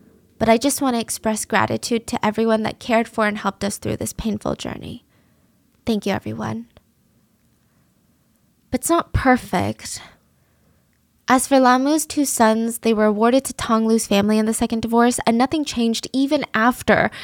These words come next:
he was hanged for murder. So they're now being taken care of Tong Lu's mom, which, like, I don't necessarily think I want her to be raising any more sons. And on top of that, in twenty twenty-one, China passed what I like to call the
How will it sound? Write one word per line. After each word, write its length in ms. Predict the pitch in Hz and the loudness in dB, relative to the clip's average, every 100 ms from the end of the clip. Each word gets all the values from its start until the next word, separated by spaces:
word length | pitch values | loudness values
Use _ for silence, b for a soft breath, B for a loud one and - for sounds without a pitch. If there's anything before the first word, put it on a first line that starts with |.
| B | B
he 160 | - 269 | 2 2
was 320 | 220 233 - - | 6 4 4 -4
hanged 440 | - 220 202 208 | 4 4 4 0
for 240 | - 220 208 | 2 4 6
murder. 500 | 202 190 - - 254 B B B | 6 6 4 0 -4 B B B
So 160 | - 254 | 2 6
they're 200 | 247 320 | 6 6
now 200 | 381 330 | 6 6
being 180 | 285 269 | 4 0
taken 320 | 269 254 240 | 0 0 -4
care 200 | 226 202 | 0 0
of 160 | 208 | 0
Tong 280 | - 233 214 | -4 -4 0
Lu's 240 | 208 196 208 | 0 0 2
mom, 320 | 202 170 208 | 6 6 6
which, 240 | 240 - | 2 4
like, 240 | 262 254 - B B B - | 2 2 -2 B B B -2
I 140 | 320 | 2
don't 180 | 392 285 | 2 2
necessarily 540 | 302 285 269 277 262 | 0 0 2 4 4
think 240 | 254 240 - | 2 -4 0
I 120 | 247 | 2
want 220 | 302 285 247 | 4 2 2
her 140 | 247 | 0
to 60 | 220 | 2
be 140 | 226 | 2
raising 360 | 214 226 220 - | 4 4 0 2
any 160 | 269 254 | 2 4
more 220 | 196 196 | 2 0
sons. 560 | - 208 - - - - _ _ _ _ _ _ _ _ _ _ _ _ _ _ | 2 0 -2 -10 -12 -14 _ _ _ _ _ _ _ _ _ _ _ _ _ _
And 100 | 254 | 2
on 100 | 247 | 2
top 300 | 254 - 349 | 2 4 4
of 80 | 302 | 6
that, 200 | 240 208 - | 4 4 2
in 100 | 240 | -2
twenty 360 | - 311 370 | 0 2 2
twenty-one, 680 | 403 359 330 294 285 240 208 B B B | 2 2 2 6 6 4 2 B B B
China 340 | - 320 370 427 | -2 2 4 4
passed 580 | - 233 202 226 - - | 2 2 2 0 -4 -6
what 220 | 208 220 - | 2 2 4
I 140 | 339 | 6
like 180 | 330 311 | 6 2
to 80 | - | -6
call 280 | - 190 196 | 2 2 4
the 240 | 226 226 | 4 2